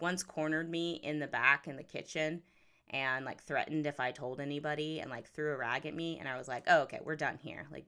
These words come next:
we're done." Twenty-year-old Rebecca didn't quite know everything that was going on as I do now. Like, thirty-four-year-old Rebecca would have, like,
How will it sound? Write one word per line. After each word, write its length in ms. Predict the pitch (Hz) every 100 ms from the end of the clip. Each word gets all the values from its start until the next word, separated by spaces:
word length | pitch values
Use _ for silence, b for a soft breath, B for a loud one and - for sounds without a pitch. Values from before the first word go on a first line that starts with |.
| _
we're 140 | 151 143
done." 200 | - - - -
Twenty-year-old 540 | - 214 226 208 190
Rebecca 380 | 165 135 - 156 151
didn't 260 | 151 139
quite 340 | - 135 135 -
know 140 | 147
everything 420 | 120 135 143 156
that 120 | 156
was 120 | 165 170
going 320 | 165 165 165
on 300 | 165 165 160
as 220 | - 131 139
I 80 | 135
do 160 | 139
now. 360 | 127 123 135 156 - - - -
Like, 160 | 147
thirty-four-year-old 720 | 202 175 165 170 147 139 135
Rebecca 340 | 139 131 131 135
would 120 | 127
have, 120 | 127 -
like, 280 | 127 107